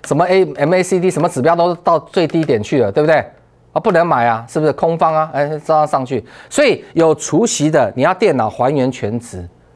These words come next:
再去看它的技术分析。各位明白意思吧？好，现在世界上都在打仗，如火如荼，军工股是要出头天。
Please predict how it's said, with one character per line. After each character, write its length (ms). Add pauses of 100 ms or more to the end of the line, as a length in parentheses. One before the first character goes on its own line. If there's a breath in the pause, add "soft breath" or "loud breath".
(280 soft breath)
再 160
去 140
看 200
它 140
的 80
技 200
术 160
分 200
析。 300 (580 soft breath)
各 100
位 80
明 180
白 140
意 120
思 180
吧？ 220 (440)
好， 280
现 180
在 140
世 180
界 160
上 160
都 120
在 160
打 240
仗， 240
如 180
火 160
如 180
荼， 260 (360 soft breath)
军 240
工 180
股 240
是 140
要 120
出 200
头 200
天。 240